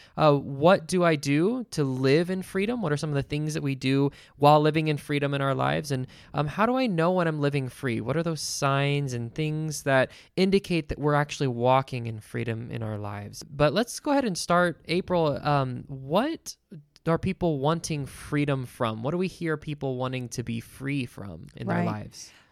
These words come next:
Speaker 2: There are so many different elements or aspects of life that people are searching for freedom in different areas. I, I think of things like worry. People wanna be free of worry or fear.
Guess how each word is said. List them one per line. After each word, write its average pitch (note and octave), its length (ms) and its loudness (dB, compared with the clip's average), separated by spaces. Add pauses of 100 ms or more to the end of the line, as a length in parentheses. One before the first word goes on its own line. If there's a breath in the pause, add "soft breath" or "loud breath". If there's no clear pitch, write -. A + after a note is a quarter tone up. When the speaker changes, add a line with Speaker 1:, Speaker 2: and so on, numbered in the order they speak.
(140 soft breath)
Speaker 2:
There B3 320 4
are F3 160 2
so G#3+ 360 -2
many G#3+ 480 -2
different F3 720 -2 (160)
elements E3 580 4
or - 100 2
aspects D#3+ 600 -4
of D#3 160 -4
life D#3+ 440 -4
that - 220 -2
people F3 340 -4
are D3 140 0
searching D#3 720 -6 (440 soft breath)
for - 180 -2
freedom D#3 420 -2
in C#3+ 320 -2 (120)
different D#3 280 -2
areas. D3 520 0
I, D#3 180 -2 (440 loud breath)
I F3 100 0
think G3+ 300 2
of E3 200 4
things E3 420 0
like D#3 300 0
worry. F3+ 640 4 (240)
People F#3 240 -4
wanna F3 160 0
be D#3+ 140 0
free F3+ 280 2
of D#3+ 140 2
worry E3 380 4
or D3+ 100 4
fear. E3 580 2